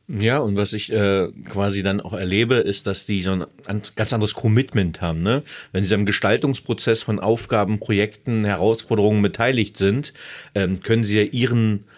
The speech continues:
Einfluss aus ihrer Interessensphäre, aus ihrem Bereich, sei es Market-, Marketing, I T, Sales, you name it, ähm, auch mit reingeben und können ja auch den,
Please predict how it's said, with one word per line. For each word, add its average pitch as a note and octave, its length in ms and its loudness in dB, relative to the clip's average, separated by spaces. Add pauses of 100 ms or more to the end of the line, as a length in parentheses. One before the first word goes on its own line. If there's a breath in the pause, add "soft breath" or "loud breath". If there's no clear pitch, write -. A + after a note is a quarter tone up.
(140 soft breath)
Einfluss A#2+ 840 0 (120)
aus F#2+ 160 -4
ihrer G2+ 180 0
Interessensphäre, G#2+ 800 0
aus F#2+ 160 0
ihrem F#2 160 0
Bereich, G2 380 0
sei F2+ 80 -2
es E2 100 -6
Market-, E2+ 340 -8
Marketing, G2 600 -2
I F2 80 -2
T, A2+ 240 -2
Sales, G2+ 600 0 (440 loud breath)
you G2+ 140 0
name A2+ 280 0
it, A#2 140 -4 (320 loud breath)
ähm, G2+ 380 0
auch G#2 120 -2
mit A2 200 2
reingeben A2 720 4
und G#2+ 200 -2
können A2+ 220 2
ja A2+ 120 2
auch F#2+ 180 2
den, F#2+ 460 0